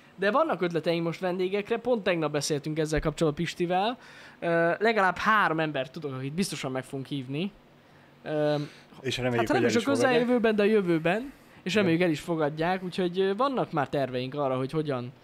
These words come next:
Speaker 1: ö, folytassuk ezt a podcastes témát tovább. Meg ilyen érdekes beszélgetéseket akarunk csinálni.
Speaker 2: Mhm.
Speaker 1: Meg ilyen megosztóakat, meg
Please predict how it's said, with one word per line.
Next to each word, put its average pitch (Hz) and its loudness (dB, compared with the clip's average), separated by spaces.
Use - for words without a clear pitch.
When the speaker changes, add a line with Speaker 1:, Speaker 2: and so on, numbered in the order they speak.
Speaker 1:
ö, 135 -4
folytassuk 139 -6
ezt 139 -10
a 143 -8
podcastes 131 -10
témát 117 -8
tovább. 190 -2
Meg 196 0
ilyen 247 4
érdekes 170 2
beszélgetéseket 147 0
akarunk 151 -2
csinálni. 151 -2
Speaker 2:
Mhm. 135 0
Speaker 1:
Meg 165 -2
ilyen 165 0
megosztóakat, 180 -4
meg 165 -10